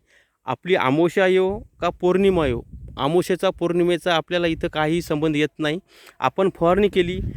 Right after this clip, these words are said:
ती फवारणी आपण किती टक्के टाकली पंपामध्ये, किती पाणी होतं, त्याच्यानुसार आपल्याला रिझल्ट मिळतील. अमावस्या आली, पौर्णिमा जरी आली आणि आपण आंधीच्या दिवशी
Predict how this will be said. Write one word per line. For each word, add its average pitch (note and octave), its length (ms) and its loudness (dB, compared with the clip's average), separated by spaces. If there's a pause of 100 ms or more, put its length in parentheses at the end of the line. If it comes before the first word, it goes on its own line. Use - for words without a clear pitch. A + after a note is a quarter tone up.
(240)
ती G#3 80 -2
फवारणी F#3 400 2
आपण F#3 220 0
किती G3+ 240 -4
टक्के G#3 260 0
टाकली E3 280 -2
पंपामध्ये, D#3+ 560 -2
किती F#3+ 180 -4
पाणी E3 260 2
होतं, D3+ 300 -2 (100)
त्याच्यानुसार F3 540 0
आपल्याला D#3+ 340 -2
रिझल्ट D#3 340 -2
मिळतील. E3 420 2 (580)
अमावस्या F3+ 500 2
आली, F#3 240 2
पौर्णिमा F#3 640 2
जरी G3+ 140 4
आली F3+ 200 2
आणि D3 200 0
आपण D#3+ 180 -2
आंधीच्या E3 280 0
दिवशी F#3+ 180 -2